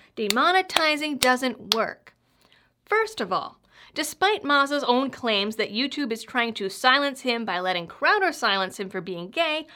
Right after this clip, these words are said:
no one is trying to silence Mazza. He's an activist slash journalist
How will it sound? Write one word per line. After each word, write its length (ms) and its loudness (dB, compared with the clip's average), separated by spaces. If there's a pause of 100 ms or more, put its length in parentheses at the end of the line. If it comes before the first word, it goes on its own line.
(160)
no 380 4
one 320 -4 (280)
is 200 -4
trying 240 4
to 100 -6
silence 420 0
Mazza. 440 -4 (260)
He's 220 -4
an 180 0
activist 720 0
slash 480 -4
journalist 560 0